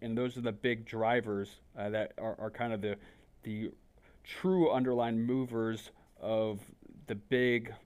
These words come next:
uh, you know, fundamental shifts and swings in the marketplace. Behind, outside of interest rate differentials, most traders like myself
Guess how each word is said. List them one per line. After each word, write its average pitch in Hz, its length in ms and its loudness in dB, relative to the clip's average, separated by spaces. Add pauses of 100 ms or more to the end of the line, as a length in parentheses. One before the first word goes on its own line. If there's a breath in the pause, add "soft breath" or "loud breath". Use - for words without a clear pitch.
(280)
uh, 104 540 0 (280)
you 107 60 -10
know, 107 100 -8
fundamental 113 420 -2
shifts - 400 -4
and 101 100 -6
swings 117 440 -4
in 107 100 -4
the 107 40 -4
marketplace. 101 800 -4 (600 soft breath)
Behind, 139 520 2
outside 131 500 4
of 120 240 2 (100)
interest 143 320 -4
rate 120 140 0
differentials, 113 760 -2 (340 soft breath)
most 139 420 2
traders 117 540 0
like 110 160 -2
myself 127 680 2